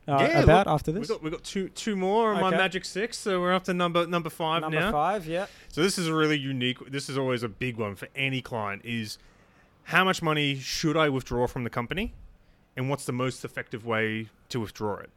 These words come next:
Speaker 1: Yep.
Speaker 2: So basically, and this no-, normally typically happens with probably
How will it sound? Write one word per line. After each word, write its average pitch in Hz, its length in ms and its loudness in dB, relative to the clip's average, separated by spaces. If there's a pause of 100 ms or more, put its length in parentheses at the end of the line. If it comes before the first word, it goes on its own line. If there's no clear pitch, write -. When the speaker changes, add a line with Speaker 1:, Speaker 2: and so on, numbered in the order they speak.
(120)
Speaker 1:
Yep. 135 200 -4 (220)
Speaker 2:
So 127 160 -6
basically, 139 580 -2
and 156 100 -6
this 196 200 -2
no-, 185 140 0
normally 185 320 -2
typically 147 380 -8
happens 120 320 -6
with 110 100 -12
probably 110 280 -10